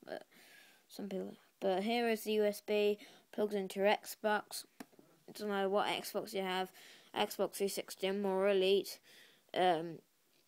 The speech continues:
as long as it has a U S B port. If it doesn't have one, then you're screwed. Maybe even if it's broken, you're screwed. No offense, you st-, should still get this.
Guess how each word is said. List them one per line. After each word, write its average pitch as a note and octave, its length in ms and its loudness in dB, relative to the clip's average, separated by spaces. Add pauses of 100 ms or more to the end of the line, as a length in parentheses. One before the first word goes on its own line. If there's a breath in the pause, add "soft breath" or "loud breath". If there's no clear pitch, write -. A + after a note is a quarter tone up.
(180)
as F#3+ 100 -6
long G3 140 -2
as E3 60 -6
it E3+ 40 0
has F3+ 160 -2
a F3+ 40 -2
U E3 100 0
S F3 160 -6
B - 260 -10
port. - 280 -6
If F#3+ 180 -8
it F#3+ 60 -2
doesn't F3+ 280 -4
have F3+ 120 -6
one, F3 180 -10
then E3 180 -12
you're E3 80 -10
screwed. D#3+ 500 -6
Maybe A3+ 300 -4
even A3 260 -2
if G3+ 140 -8
it's - 120 -12
broken, - 360 -6
you're - 80 -12
screwed. - 380 -6 (1040 loud breath)
No A3+ 120 4
offense, F3 380 -6
you F#3 100 -4
st-, - 280 -10
should F#3 260 -8
still - 220 -8
get - 140 -6
this. - 260 -10